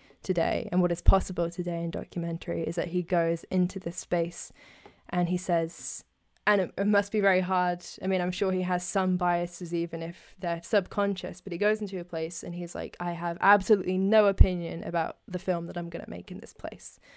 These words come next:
I'm just gonna follow what's interesting to me." And of course, what's interesting to him is also gonna be slightly biased, but, you know,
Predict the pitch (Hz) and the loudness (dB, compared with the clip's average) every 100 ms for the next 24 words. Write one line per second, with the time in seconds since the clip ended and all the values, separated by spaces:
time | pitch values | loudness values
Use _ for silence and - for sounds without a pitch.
0 | - 180 180 180 180 180 185 170 165 - | -10 -6 -4 -4 -6 -4 -4 -4 -4 -8
1 | - 170 - 165 - 170 170 175 165 - | -8 -10 -10 -12 -12 -12 -10 -8 -8 -8
2 | 175 _ _ _ _ - 190 185 170 - | -12 _ _ _ _ -6 -2 -2 -2 -4
3 | 185 185 175 - 170 165 160 170 160 165 | -4 -4 -4 -6 -8 -8 -8 -8 -8 -8
4 | 170 165 - 170 165 165 - - - - | -8 -8 -10 -10 -8 -8 -10 -12 -12 -12
5 | - 190 202 214 214 202 - 190 - _ | -6 -2 4 4 4 0 -2 -4 -4 _
6 | - 180 - | -8 -6 -6